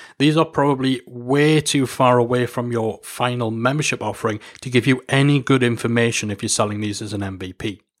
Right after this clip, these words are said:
So we've had the interest gauge, we've had coaching, we've had info products. The fourth type of M V P I wanted to talk about is training. So this could be an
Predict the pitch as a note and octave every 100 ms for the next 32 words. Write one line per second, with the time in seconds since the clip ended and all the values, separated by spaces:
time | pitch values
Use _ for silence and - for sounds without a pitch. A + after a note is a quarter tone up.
0 | - C#3+ D3 - F3+ - D#3+ - D#3+ E3
1 | F3 D#3 - D#3+ D#3+ D#3+ C3 B2 A#2 -
2 | D3 D#3 D3 D#3+ D3+ C3 B2+ D3 D3 D#3
3 | C#3+ D3 C#3 C#3 - - - E3+ F3+ F#3
4 | F3+ D#3+ C3+ C#3 B2+ A#2+ - E3 F#3+ D3
5 | B2 A2+ - C3 B2 C#3+ E3 - C3 -
6 | - C#3 C#3 B2 F#2 - - - - _
7 | - - D#3+ C#3 F#3 G3 F3+ E3+ D#3+ D3